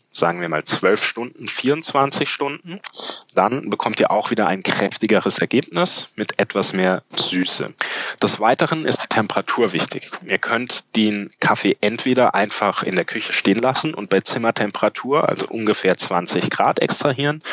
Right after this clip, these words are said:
oder ihr könnt ihn in den Kühlschrank stellen. Wenn ihr im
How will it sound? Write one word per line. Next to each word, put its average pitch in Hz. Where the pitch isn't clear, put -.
oder 120
ihr 107
könnt 104
ihn 95
in 92
den 92
Kühlschrank 87
stellen. 60
Wenn 104
ihr 117
im 98